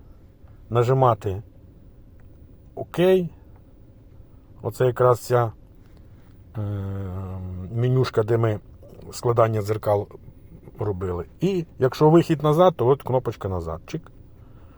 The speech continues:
Щоб не нажимати ОК і не там підтверджувати. Тут є багато налаштувань, які можна використовувати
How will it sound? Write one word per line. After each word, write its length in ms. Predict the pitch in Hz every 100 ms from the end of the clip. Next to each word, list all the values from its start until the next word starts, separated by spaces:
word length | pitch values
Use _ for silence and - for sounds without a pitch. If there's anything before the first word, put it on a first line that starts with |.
| -
Щоб 180 | - 101
не 100 | 110
нажимати 480 | 110 107 127 120 110
ОК 160 | 113
і 240 | 185 175 120
не 120 | 117 113 -
там 180 | - 101
підтверджувати. 760 | - 104 107 92 80 82 - - - - - - - - - - - - - - - - - - - - -
Тут 260 | - 220 -
є 240 | 147 170
багато 680 | 120 143 139 160 127 - 87 - - - -
налаштувань, 880 | 107 123 127 - 156 165 190 190 165 - - - - - - - - - - - - - - - - - - - - - - - - - - - - - - - -
які 320 | - 131 123 143
можна 520 | 131 139 113 101 90 - - - - - - - - - - - -
використовувати 1040 | 120 117 139 135 - 214 208 180 170 147